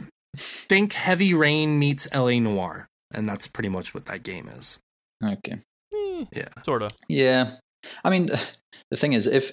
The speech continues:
Speaker 2: if story-wise it was enough to kind of, you know, drive me along to, to finish it, then yeah, I'd probably, you know, I could probably get into it. But the story's gotta be pretty good for a game like that to work for me,
Speaker 1: Yeah.
Speaker 2: 'cause it's, you know,
Speaker 1: That's fair.
Speaker 2: otherwise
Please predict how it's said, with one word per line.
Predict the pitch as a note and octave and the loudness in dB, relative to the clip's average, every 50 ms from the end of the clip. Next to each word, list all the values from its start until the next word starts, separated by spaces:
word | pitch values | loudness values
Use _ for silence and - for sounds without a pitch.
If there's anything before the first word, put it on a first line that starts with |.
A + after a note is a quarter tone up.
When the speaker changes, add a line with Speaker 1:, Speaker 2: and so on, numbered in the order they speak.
| - | 2
Speaker 2:
if | - C#3+ C#3 - | 2 2 2 2
story-wise | - - - - B2 A#2+ B2 A#2+ A#2+ A#2 A#2 A#2 A2+ G#2+ | -4 -6 -2 2 4 4 6 6 4 4 4 2 2 2
it | A2+ G2+ | 0 -2
was | G2+ G2+ G#2 | 0 0 2
enough | G2+ G#2 G2+ - - | 2 2 0 -2 -4
to | - A2 | -8 -6
kind | - - G#2 G2 | -2 -2 0 0
of, | G2 F#2+ F#2+ F2+ - - | 0 -2 -2 -4 -8 -8
you | - - G#2+ G2+ | -4 -4 -2 -2
know, | F#2+ F2+ F#2 F#2 F#2+ _ _ _ - | -2 -2 -4 -6 -8 _ _ _ -4
drive | - A2+ G#2 G2+ G2 G2 | 0 2 2 2 2 2
me | G2+ | 0
along | G2 F#2+ G2 F#2+ G2 F#2+ | 0 2 0 0 0 -2
to, | F#2 - G2+ G2 G2 F#2+ F#2+ - - | -4 -2 -2 -2 -2 -2 -4 -6 -10
to | - - G2+ G2+ - - _ _ _ _ _ _ _ _ - | -8 -6 -6 -6 -6 -8 _ _ _ _ _ _ _ _ -6
finish | - A2+ A#2+ B2+ - | -2 -2 0 0 0
it, | D3+ D3 C#3+ | -2 -2 -2
then | - G#2+ G2+ G#2+ | -2 -2 0 0
yeah, | D3 F3+ A#2+ | 2 2 0
I'd | G#2 G#3 | 0 -2
probably, | - - A#2 A2 - - | -4 -4 -4 -4 -4 -4
you | C3+ C3 A#2 | -4 -4 -2
know, | G2 F#2 | 0 -2
I | F#2+ | -2
could | F#2+ - G#2 | -4 -6 -10
probably | - - G2+ F#2+ | -8 -6 -6 -4
get | E2+ F#2+ F#2 | -4 -4 -4
into | F2+ F2 - - A2 | -4 -6 -6 -6 -6
it. | - - | -6 -4
But | - - - - _ - _ - - _ _ _ _ _ _ _ _ _ _ - | -6 -8 -8 -8 _ -20 _ -20 -20 _ _ _ _ _ _ _ _ _ _ -4
the | |
story's | - - - C3+ C#3+ C#3 B2+ - | -4 2 4 4 4 4 2 0
gotta | - - - A#2+ A2 G#2 | -2 -2 0 2 2 4
be | G#2+ G#2 G2+ - | 2 0 -4 -6
pretty | - - - C3+ A#2+ A2+ G#2+ - - - - - G#2 G#2 | -12 -4 0 2 2 2 0 -2 -8 -10 -6 -2 -2 -2
good | G2 G#2 G2 F#2+ F2 - - _ _ _ _ _ _ _ _ _ - | 0 2 2 0 0 -2 -6 _ _ _ _ _ _ _ _ _ -10
for | - - G2+ | -2 0 0
a | G2 | 2
game | F#2+ G2 F#2+ F#2 | 2 2 2 2
like | F2+ F2 F2 - | 0 -2 -2 -2
that | - F2+ - | -2 -2 -2
to | - G2 | -2 -4
work | F#2+ G2 F#2 F2+ - | -2 0 0 0 -2
for | - - | -4 -6
me, | F#2+ F#2+ G2 | -4 -2 -2
Speaker 1:
Yeah. | F#2+ - | -4 -4
Speaker 2:
'cause | G2+ F#2+ - - - - - - _ _ _ _ _ _ - | -4 -4 -2 -2 -4 -4 -6 -10 _ _ _ _ _ _ -6
it's, | - A2+ A#2 - - - - | -4 -4 -4 -4 -6 -6 -4
you | A2 A2+ | -2 0
know, | A2 G#2 G2 G2 F#2 - - | 0 2 0 -2 -4 -8 -10
Speaker 1:
That's | - F#2+ - - | -12 -12 -12 -12
fair. | - - - - | -18 -18 -12 -4
Speaker 2:
otherwise | - A#2+ A#2 A2+ G#2 G#2 G2+ G2 G2 G2 - - - - | -2 2 2 4 4 4 2 2 0 -4 -6 -6 -8 -10